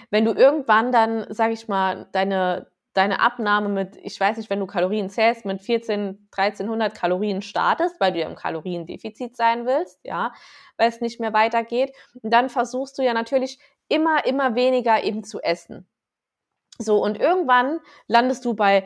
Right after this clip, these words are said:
keine Ahnung, was keine Seltenheit tatsächlich ist, zwischen fünf und achthundert Kalorien. So, und dann bist du da angekommen und du merkst einfach, "Ey, trotz dass ich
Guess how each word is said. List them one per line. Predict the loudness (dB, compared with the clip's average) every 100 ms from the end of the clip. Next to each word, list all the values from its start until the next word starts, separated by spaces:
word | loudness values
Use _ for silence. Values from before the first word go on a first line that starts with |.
| -4
keine | -4 0 2 2
Ahnung, | 2 2
was | 0 0
keine | 0 0 2
Seltenheit | 2 2 0 -4 -8 -4 -4 -2
tatsächlich | -2 -2 -4 -6
ist, | -8 -6
zwischen | -8 -8
fünf | -2 0 0 0
und | -4 -2
achthundert | -2 -2 -2 0 0
Kalorien. | -2 -4 -2 -2 -2 -4 -8 _ _ _ _ -10
So, | -2 0 0 -4 -4
und |
dann | -2 0
bist | 0 0
du |
da | 2 2
angekommen | 2 0 -2 0 0 0 -2 -10 _ _
und | 2 2 2 -2 -18 -18 -4
du | 2
merkst | 4 2 0 -4
einfach, | -4 -2 -2 -4 -8
"Ey, | -8 -8
trotz | -4 -4 0
dass | -2
ich | -4 -10